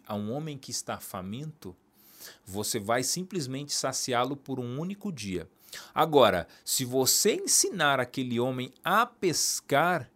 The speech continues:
existe ali uma grande probabilidade de dentro de pouco tempo ele se tornar uma pessoa independente e não necessitar mais da sua ajuda. Então pense nisso, que às vezes a melhor forma de você ajudar alguém é não ajudando.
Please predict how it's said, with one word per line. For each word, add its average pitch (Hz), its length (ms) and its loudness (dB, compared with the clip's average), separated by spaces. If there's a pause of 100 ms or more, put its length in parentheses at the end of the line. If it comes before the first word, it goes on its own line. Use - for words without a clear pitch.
existe 127 400 -6
ali 123 140 -2
uma 131 160 -6
grande 139 260 -4
probabilidade 131 1120 0
de 117 120 -12
dentro 113 260 -6
de 107 120 -12
pouco 151 360 -4
tempo 123 440 -8 (100)
ele 113 160 -4
se - 160 -4
tornar 107 340 -4
uma 113 140 -8
pessoa 101 500 -10 (220)
independente 175 1080 -4 (280)
e 127 80 -8
não 117 160 -4
necessitar 117 600 -6
mais 101 180 -8
da 95 100 -8
sua 98 200 -10
ajuda. 90 260 -12
Então 160 220 -10
pense 214 420 -6
nisso, 156 300 -8
que 127 80 -6
às 113 160 -4
vezes 170 180 0
a 156 60 0
melhor 151 320 0
forma 175 340 0
de 143 80 -8
você 139 300 -2
ajudar 113 360 0
alguém 110 380 -2 (260)
é 131 120 -2
não 143 200 2
ajudando. 185 540 2